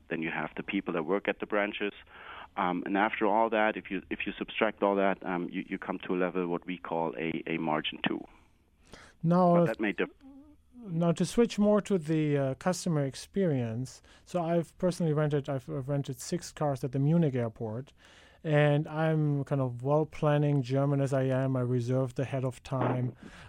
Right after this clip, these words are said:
Speaker 2: I would imagine in general in kind of rental cars, there's a more spontaneous market that is probably growing maybe even. There's this kind of this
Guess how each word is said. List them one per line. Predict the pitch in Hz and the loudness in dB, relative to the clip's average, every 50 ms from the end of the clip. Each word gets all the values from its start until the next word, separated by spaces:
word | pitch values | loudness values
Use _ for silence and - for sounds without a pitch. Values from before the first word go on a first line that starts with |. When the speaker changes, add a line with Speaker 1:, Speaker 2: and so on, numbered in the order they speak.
| - | -8
Speaker 2:
I | - 156 156 151 | -2 0 2 2
would | 147 165 196 196 170 180 | 2 4 2 2 4 4
imagine | 175 160 160 170 180 196 202 175 170 170 | 4 4 6 4 4 4 4 4 2 2
in | 165 160 156 143 | 2 4 2 2
general | 127 135 160 180 214 247 262 202 156 135 127 127 131 - | 2 2 2 4 4 4 4 4 2 2 2 0 -2 -4
in | - 147 139 135 135 131 131 135 131 | -4 -4 -2 -2 0 0 -2 -2 -4
kind | - 143 135 | -2 -2 -2
of | 131 123 | -2 0
rental | 131 139 147 151 147 151 | 0 0 0 0 0 -2
cars, | 131 - - 139 127 127 131 135 - - | -4 -4 -4 -4 -2 -2 -4 -4 -4 -4
there's | 147 143 143 - | -2 -2 -2 -2
a | 151 | -2
more | 147 147 156 160 160 | -2 0 0 0 -2
spontaneous | 143 - - - 160 151 143 - - 185 208 220 190 160 135 - - | -4 -6 -6 -4 -4 -4 -2 0 0 2 2 4 4 2 0 -2 -4
market | 123 120 117 117 117 - 127 117 123 | -4 -4 -4 -6 -8 -8 -10 -10 -8
that | - 123 117 | -8 -8 -6
is | 120 123 120 - - _ - | -6 -8 -8 -10 -16 _ -10
probably | - 143 135 131 127 139 131 127 127 131 139 151 151 139 127 131 135 - _ - | -8 -6 -6 -6 -6 -4 -4 -4 -4 -6 -8 -12 -14 -14 -14 -14 -16 -18 _ -6
growing | - 147 160 185 220 202 160 135 120 | 0 2 6 6 6 6 4 2 0
maybe | 113 110 110 107 113 | -2 -4 -6 -8 -8
even. | 117 113 110 117 120 123 | -8 -8 -8 -6 -6 -6
There's | 123 123 120 - | -6 -6 -6 -8
this | 139 131 - | -10 -10 -6
kind | - 147 139 | -6 -4 -4
of | 123 | -4
this | 131 139 127 - | -4 -6 -6 -6